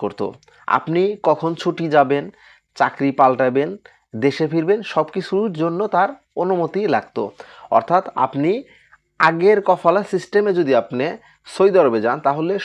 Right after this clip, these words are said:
সমস্ত কিছুই থাকতো আপনার যে কফিল বা আপনার যে মালিক তার নিয়ন্ত্রণে।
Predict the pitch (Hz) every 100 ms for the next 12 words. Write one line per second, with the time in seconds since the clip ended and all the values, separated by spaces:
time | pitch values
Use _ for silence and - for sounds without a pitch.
0 | - 196 226 - 226 190 175 202 214 180
1 | - - 214 247 - - _ _ - 143
2 | - 147 175 208 208 _ _ 110 110 143
3 | 156 156 143 143 180 233 - - 127 127
4 | 139 131 135 123 135 208 - _ - 156
5 | 160 160 139 110 98 65